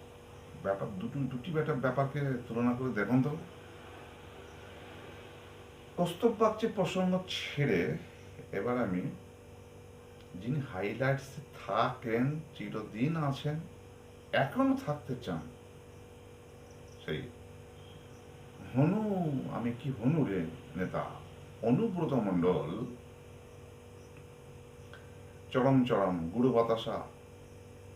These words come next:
দানা, পুলিশকে বোম মারো, এই নটা পর্যন্ত টাইম দিলাম, সব কটাকে অ্যারেস্ট করুন, নাহলে দশটার মধ্যে নেমে যাব,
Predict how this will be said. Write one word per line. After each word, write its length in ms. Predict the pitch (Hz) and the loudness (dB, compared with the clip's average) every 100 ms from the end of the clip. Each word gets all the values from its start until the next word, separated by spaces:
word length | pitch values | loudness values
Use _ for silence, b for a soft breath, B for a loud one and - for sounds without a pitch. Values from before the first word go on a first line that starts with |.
| - - - 87 | -16 -12 -8 2
দানা, 320 | 104 117 117 98 - - - - - - - - - - - - - - - - - - - - - - - - | 4 6 6 6 0 -8 -16 -18 -18 -16 -16 -16 -16 -16 -16 -16 -16 -16 -16 -16 -18 -18 -18 -18 -18 -18 -18 -2
পুলিশকে 400 | 139 143 - 120 82 - - | 2 2 2 -2 -2 -6 6
বোম 160 | 139 143 | 10 12
মারো, 240 | 139 120 - - - - - - - - - - - - - - - - - - - - | 12 10 6 -2 -10 -16 -18 -18 -18 -16 -16 -16 -16 -16 -18 -18 -18 -18 -18 -18 -12 -4
এই 100 | 90 92 | -2 2
নটা 240 | 104 117 123 | 4 6 6
পর্যন্ত 360 | 120 107 113 - | 6 4 2 2
টাইম 160 | 101 110 | 2 2
দিলাম, 260 | 101 101 82 - - - - - - - - - - - - - - - - | 2 0 0 -2 -12 -18 -18 -18 -18 -18 -18 -16 -16 -16 -16 -16 -16 -10 -2
সব 120 | 127 | 0
কটাকে 240 | 117 113 110 | 2 4 4
অ্যারেস্ট 220 | 104 - | 2 0
করুন, 280 | 101 110 123 - - - - - - - - - - - | 0 0 -2 -6 -14 -18 -18 -18 -18 -18 -18 -18 -16 -8
নাহলে 240 | 90 95 92 - - - - - - - - - - - - - - - - - - - - | -4 0 -2 -4 -12 -16 -16 -16 -16 -16 -16 -16 -16 -16 -16 -16 -16 -16 -16 -16 -16 -14 2
দশটার 280 | 143 - 120 | 2 6 6
মধ্যে 200 | 107 107 | 6 4
নেমে 220 | 107 113 | 4 6
যাব, 180 | 131 | 6